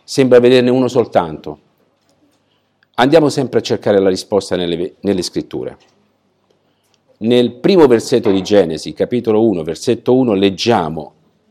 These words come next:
in ebraico, speriamo che la pronuncia sia giusta, "Bereshit bara Elohim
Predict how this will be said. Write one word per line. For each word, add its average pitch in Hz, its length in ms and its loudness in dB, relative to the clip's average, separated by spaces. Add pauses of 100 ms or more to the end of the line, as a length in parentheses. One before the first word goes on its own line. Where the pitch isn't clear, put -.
(500)
in 95 160 -2
ebraico, 95 640 2
speriamo 90 440 -2
che 87 40 0
la 85 80 0
pronuncia 90 400 -4
sia 98 180 -4
giusta, 85 520 -8 (320)
"Bereshit 127 840 2
bara 107 480 2
Elohim 127 800 0